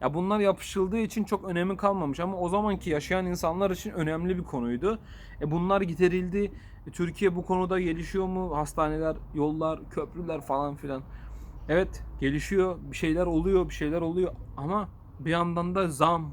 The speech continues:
zam, zam, zam, zam. Asgari ücretle geçiren insanın burasına kadar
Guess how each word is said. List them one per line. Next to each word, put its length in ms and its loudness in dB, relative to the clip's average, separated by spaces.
zam, 420 4
zam, 460 2
zam, 440 4
zam. 240 6
Asgari 380 0
ücretle 320 0
geçiren 360 -2
insanın 520 0
burasına 480 4
kadar 300 0